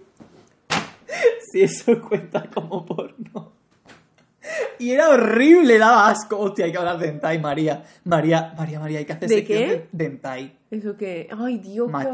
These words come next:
Speaker 2: qué horror. No, no, no, lo odio, lo odio, me da
Speaker 1: <laughs>
Speaker 2: asco.
Speaker 1: O sea, hay
Speaker 2: Hay
Speaker 1: unas
Speaker 2: monstruos
Speaker 1: cosas,
Speaker 2: con
Speaker 1: eh,
Speaker 2: niñas
Speaker 1: es
Speaker 2: pequeñas.
Speaker 1: muy, es, hay muchísima pederastia, <laughs> muchísimos tentáculos.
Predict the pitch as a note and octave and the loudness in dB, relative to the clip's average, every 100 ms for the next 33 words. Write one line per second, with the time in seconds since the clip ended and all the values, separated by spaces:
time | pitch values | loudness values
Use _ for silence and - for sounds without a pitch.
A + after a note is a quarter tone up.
0 | A#3 A3 A3+ B3 A#3+ A#3 - A#3 D4 E4 | -8 -10 -6 -4 -4 -8 -8 -6 -4 -6
1 | E4 D#4 C4+ C#4 C4 G#3+ A3 A#3+ B3+ A3 | -8 -2 -2 0 -2 -2 -4 -6 -8 -8
2 | B3+ E4+ - - A#3 G3+ E3+ - - - | -6 -6 -6 -2 0 0 -2 -6 -14 -18
3 | - G3+ C#4 D#4 G#3 B3+ C4+ E4 F3 A#3+ | -6 0 2 2 2 2 2 0 -2 -4
4 | B3+ G#3+ F#3 F3+ - _ _ _ A#3 D#3 | -2 -2 -2 -6 -12 _ _ _ -2 0
5 | C#3+ - A#3+ C#4+ A3+ A3+ A#3 B3 C#4 F3 | 0 2 0 -2 -6 -4 -4 -2 -2 -4
6 | C#3+ - D#3 E3+ D3 C#3 D#3 E3 - G3+ | -6 -10 -16 -12 -12 -8 -8 -6 -8 -8
7 | F3+ D#3+ E3+ - A#3+ D4+ _ _ _ E3 | -4 -4 -6 -8 -12 -12 _ _ _ -12
8 | - A3+ - A#3 - A#3 E3+ - F3+ D#3+ | -6 -6 -2 -2 0 -2 -2 -4 -8 -6
9 | G3+ G#3+ - F4+ E4+ | -6 -6 -2 0 -2